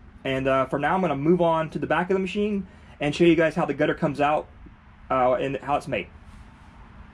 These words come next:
Okay, guys, so now I'm at the back of the machine, and I can at least show you the final two rollers. Uh, if you look in here, you can see these two metal rollers right here. Uh, those are the ones, the final rollers that, uh, make the back lip of the gutter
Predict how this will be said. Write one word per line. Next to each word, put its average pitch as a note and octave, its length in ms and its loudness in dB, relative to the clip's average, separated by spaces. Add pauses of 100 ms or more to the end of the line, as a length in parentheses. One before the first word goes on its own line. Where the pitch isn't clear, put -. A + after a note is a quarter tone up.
(100)
Okay, F3 220 8
guys, C3 240 6
so - 80 -4
now D3+ 100 4
I'm E3 120 4
at D3 60 0
the C#3+ 60 4
back D#3+ 220 4
of F#3 60 0
the F#3 40 4
machine, G3+ 420 4
and C#3+ 140 2
I C#3 80 4
can G3 260 2
at C#3 60 0
least F3 160 4
show E3+ 160 4
you D#3+ 160 8
the C3 80 2
final D3+ 340 2
two E3 160 2
rollers. D3 520 4 (420)
Uh, C3 320 2
if C3 80 0
you D#3 60 8
look D#3+ 180 4
in D#3 80 2
here, D#3+ 380 2
you D#3 80 -8
can A#2+ 100 -6
see D3 440 4 (160)
these C#3 160 -2
two E3+ 160 4
metal D#3 160 6
rollers D3 260 6
right E3 160 2
here. D3+ 260 2 (560)
Uh, B2+ 240 4
those D3+ 240 4
are F#3+ 40 -6
the F3 100 0
ones, D#3 420 0 (160)
the C3 80 2
final F3+ 320 4
rollers D#3+ 340 6
that, C3+ 200 2
uh, C3 240 4 (140)
make D3 240 -2
the C#3+ 80 2
back C#3+ 280 2
lip D3+ 160 4
of D3+ 60 -6
the C3 80 -2
gutter F3 320 2